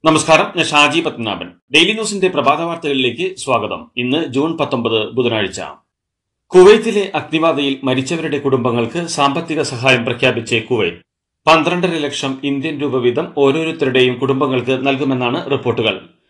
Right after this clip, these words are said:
കുവൈത്തിലെ ഇന്ത്യൻ എംബസി വഴിയായിരിക്കും ധനസഹായം കൈമാറുക.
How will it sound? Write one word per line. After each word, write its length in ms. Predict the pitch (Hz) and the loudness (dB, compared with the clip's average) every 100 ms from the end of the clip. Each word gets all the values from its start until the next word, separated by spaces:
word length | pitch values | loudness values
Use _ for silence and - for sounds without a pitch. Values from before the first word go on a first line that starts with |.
| _ _ 139 | _ _ 4
കുവൈത്തിലെ 520 | 135 131 131 151 185 - _ | 4 4 2 -2 -4 -14 _
ഇന്ത്യൻ 340 | 151 156 185 | -2 2 2
എംബസി 300 | 156 139 135 | 2 0 0
വഴിയായിരിക്കും 580 | 139 131 131 123 117 185 135 | 2 4 4 2 0 -6 0
ധനസഹായം 680 | 143 143 170 131 123 120 120 | 0 2 -2 0 2 0 0
കൈമാറുക. 640 | 131 123 117 107 90 - | 0 2 0 0 -4 -10